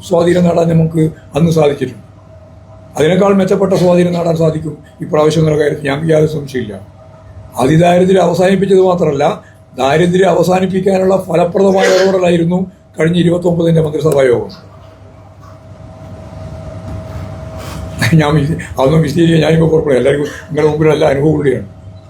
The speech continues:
ആയിരത്തി അറുന്നൂറ് രൂപ രണ്ടായിരം രൂപയാക്കി മാറ്റിയതും മുപ്പത്തഞ്ച് വയസ്സ് മുതൽ അറുപത് വയസ്സ് വരെയുള്ള സ്ത്രീകൾക്ക് ആയിരം രൂപ കൊടുക്കാൻ തീരുമാനിച്ചത് ഉൾപ്പെടെയുള്ള നിരവധിയല്ലേ, ഒരു ഒന്നര കോടിയോളം വരുന്ന ആൾക്കല്ലേ നേരിട്ട് ആനുകൂല്യം കിട്ടുന്നത്. അത് ഞാൻ ഈ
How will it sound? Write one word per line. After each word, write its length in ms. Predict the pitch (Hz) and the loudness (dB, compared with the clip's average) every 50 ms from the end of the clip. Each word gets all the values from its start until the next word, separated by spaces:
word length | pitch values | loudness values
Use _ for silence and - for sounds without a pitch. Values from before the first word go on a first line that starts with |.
| - - - - - - - - - - - - | -20 -20 -20 -20 -20 -20 -20 -20 -20 -12 -4 -2
ആയിരത്തി 240 | 123 139 160 165 190 180 | 0 2 2 2 2 2
അറുന്നൂറ് 240 | 180 190 190 190 190 | 2 2 4 4 4
രൂപ 120 | 190 185 190 180 | 4 4 2 2
രണ്ടായിരം 280 | 175 170 175 185 185 185 | 2 2 4 4 4 4
രൂപയാക്കി 320 | 185 185 190 185 185 185 185 190 | 4 2 2 2 2 0 0 -2
മാറ്റിയതും 340 | 180 175 180 175 185 202 - - - - - - - - - - - - | -2 0 0 0 0 0 -2 -6 -12 -20 -20 -20 -20 -20 -20 -20 -14 -12
മുപ്പത്തഞ്ച് 380 | 123 - 185 175 185 185 190 190 | -4 -2 0 2 2 4 4 4
വയസ്സ് 200 | 190 190 175 170 180 | 4 4 4 2 2
മുതൽ 120 | 185 185 185 165 | 2 2 2 2
അറുപത് 220 | 165 170 180 180 185 | 2 2 2 2 4
വയസ്സ് 200 | 190 190 175 175 180 | 2 2 2 2 2
വരെയുള്ള 240 | 180 180 180 185 175 - | 2 2 2 2 0 -2
സ്ത്രീകൾക്ക് 340 | 180 175 180 180 180 175 170 151 | -2 0 2 2 2 2 2 0
ആയിരം 160 | 165 180 180 | 2 2 2
രൂപ 120 | 180 180 196 175 | 2 2 2 2
കൊടുക്കാൻ 240 | 160 156 - 190 180 180 | 0 0 0 0 0 2
തീരുമാനിച്ചത് 400 | 185 180 180 180 180 175 185 175 160 | 2 2 2 2 2 2 2 0 0
ഉൾപ്പെടെയുള്ള 440 | 156 - 202 190 185 185 190 185 190 190 - - - - - - 123 | 0 0 0 2 2 4 4 2 0 -2 -4 -10 -18 -20 -16 -8 -4
നിരവധിയല്ലേ, 460 | 135 139 165 180 190 196 196 170 165 165 | -2 0 2 2 4 4 4 2 2 2
ഒരു 60 | 175 180 170 | 2 2 2
ഒന്നര 220 | 170 190 208 208 202 202 202 | 2 2 2 2 2 2 2
കോടിയോളം 380 | 190 190 202 208 208 202 202 196 | 2 4 4 4 2 2 2 2
വരുന്ന 240 | 196 190 190 196 185 | 2 2 2 2 0
ആൾക്കല്ലേ 340 | 190 185 196 180 165 156 139 120 - - - - - - | 0 0 -2 -2 -2 -2 -2 -2 -4 -10 -18 -14 -6 -2
നേരിട്ട് 280 | 156 175 180 185 170 170 165 | 0 2 2 2 2 2 2
ആനുകൂല്യം 300 | 175 180 180 180 180 170 | 2 2 2 2 2 2
കിട്ടുന്നത്. 320 | 165 170 151 139 131 113 110 - - - - - - - - - - - - - - - - - - - - - - - - - - - - - - - - - - - - - - - - - - - - - - - - - - - - - - - - - | 0 -2 -6 -8 -10 -12 -14 -18 -20 -20 -20 -20 -20 -20 -20 -20 -20 -20 -20 -20 -20 -20 -20 -20 -20 -20 -20 -20 -20 -20 -20 -20 -20 -20 -20 -20 -18 -18 -18 -16 -16 -16 -16 -16 -16 -14 -14 -14 -14 -14 -14 -16 -14 -14 -14 -14 -14 -14 -14 -16 -14 -8 -4 0
അത് 140 | 160 202 233 269 240 - - 160 | 2 2 2 2 0 -2 -2 -2
ഞാൻ 120 | 170 190 202 | 0 2 2
ഈ 60 | 208 | 2